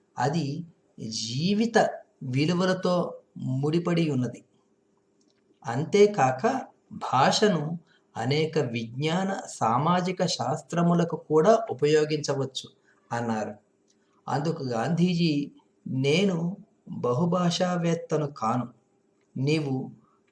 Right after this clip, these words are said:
సర్దార్ పటేల్తో కలిసి వెళ్ళి నెహ్రూను ఒప్పించు" అన్నారు.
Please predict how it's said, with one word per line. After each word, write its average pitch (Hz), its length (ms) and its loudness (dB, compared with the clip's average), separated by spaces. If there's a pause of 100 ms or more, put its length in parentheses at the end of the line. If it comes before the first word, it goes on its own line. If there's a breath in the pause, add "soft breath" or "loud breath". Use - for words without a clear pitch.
సర్దార్ 135 760 -2
పటేల్తో 175 600 -2
కలిసి 143 440 -2
వెళ్ళి 120 560 -4 (340)
నెహ్రూను 131 640 0
ఒప్పించు" 135 600 -4 (260)
అన్నారు. 120 400 0